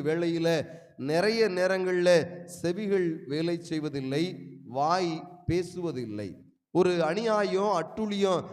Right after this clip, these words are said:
வெளியே நடக்குது அப்படின்னா, எதையாவது பேச வேண்டும் என்று வாய் நறுநறுன்னு வரும்,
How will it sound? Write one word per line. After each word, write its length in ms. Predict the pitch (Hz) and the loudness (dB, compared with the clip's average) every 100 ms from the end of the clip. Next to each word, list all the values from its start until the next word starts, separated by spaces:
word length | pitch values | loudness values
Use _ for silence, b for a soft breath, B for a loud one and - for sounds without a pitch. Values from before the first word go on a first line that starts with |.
| B | B
வெளியே 360 | 143 175 208 190 | 0 0 2 2
நடக்குது 520 | 160 175 175 175 156 | 2 -2 -2 0 0
அப்படின்னா, 480 | 139 135 143 185 180 B B | 0 0 2 2 0 B B
எதையாவது 640 | 151 185 214 226 247 226 | -2 0 0 2 0 -2
பேச 400 | 185 190 214 214 | -2 2 2 2
வேண்டும் 300 | 220 214 208 | 2 0 0
என்று 280 | 196 196 190 | -2 0 -2
வாய் 420 | 151 156 214 196 B B | 0 0 0 0 B B
நறுநறுன்னு 800 | 131 160 202 220 220 220 226 175 | -2 0 4 4 4 2 0 0
வரும், 400 | 165 180 190 | 2 4 4